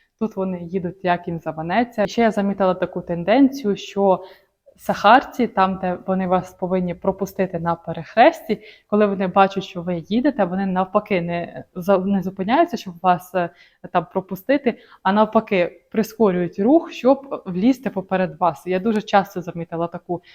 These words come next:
е, історію, і в нас була, наприклад, ситуація, що ми теж їхали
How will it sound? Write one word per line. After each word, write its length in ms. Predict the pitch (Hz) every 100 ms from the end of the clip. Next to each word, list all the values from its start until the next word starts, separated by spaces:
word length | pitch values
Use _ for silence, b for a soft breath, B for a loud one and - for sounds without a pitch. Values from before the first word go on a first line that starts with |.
| b b
е, 80 | 170
історію, 560 | - - 269 294 233
і 200 | 196 202
в 20 | 196
нас 240 | 202 196
була, 280 | 180 185 185
наприклад, 460 | 175 180 - 180
ситуація, 440 | - 180 226 254 196
що 160 | -
ми 100 | 185
теж 300 | 175 170 -
їхали 380 | 180 - 165 165